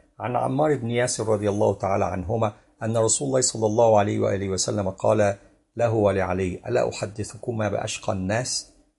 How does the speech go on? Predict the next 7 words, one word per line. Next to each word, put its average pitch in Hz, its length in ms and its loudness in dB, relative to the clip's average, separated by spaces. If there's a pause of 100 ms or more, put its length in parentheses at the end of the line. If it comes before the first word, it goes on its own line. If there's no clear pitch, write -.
(140)
قلنا: 139 220 -4
"بلى 127 240 6
يا 110 160 6
رسول 101 360 -2
الله". 87 340 0 (400)
قال: 123 320 2 (1700)
"أحيمر 127 680 -2